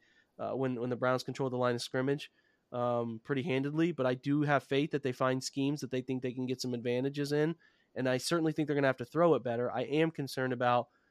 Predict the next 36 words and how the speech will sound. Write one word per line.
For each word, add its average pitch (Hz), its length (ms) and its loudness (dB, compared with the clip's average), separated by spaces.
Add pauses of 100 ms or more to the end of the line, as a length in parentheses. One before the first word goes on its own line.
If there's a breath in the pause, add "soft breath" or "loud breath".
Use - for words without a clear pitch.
(260)
uh, 120 200 -2
how, 127 220 2
how 131 180 0
quality 135 360 2
the 120 80 -8
corners 131 400 -2
are. 117 120 -2
I 120 60 -4
think 127 160 -4
Sauce 123 260 2
Gardner 127 320 0
was 113 160 -6
really 123 360 -2
good 120 240 0
in 117 80 -4
his 110 140 -6
first 120 340 -6
game, 120 200 -2
the 113 60 -8
kid 123 160 -8
out 117 120 -2
of 110 60 -8
Cincinnati, 117 580 -6
and 113 80 -4
I 113 60 -8
think 117 200 -8
D 123 140 -6
J 120 160 -4
Reed 123 300 -2
had 117 120 -2
a 113 60 -6
nice 113 240 -6
game 113 260 -8
too. 151 400 2 (400)
Safeties 160 480 0
are 131 240 2